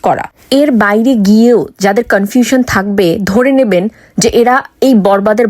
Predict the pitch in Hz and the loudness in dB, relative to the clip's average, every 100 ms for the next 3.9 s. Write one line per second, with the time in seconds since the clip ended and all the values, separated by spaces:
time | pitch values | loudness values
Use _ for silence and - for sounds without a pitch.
0 | - 185 208 - 170 165 127 - - - | -2 -2 -2 -2 -2 -2 -4 -8 -12 -18
1 | - 220 262 240 - 269 220 240 240 285 | -6 -4 -2 -6 -4 -2 0 0 -2 0
2 | 262 262 - 320 285 247 240 254 247 220 | 0 -2 -2 0 0 0 -2 0 0 -2
3 | - 247 240 226 220 202 - 175 76 | -2 -4 -2 -2 -2 -4 -4 -6 -6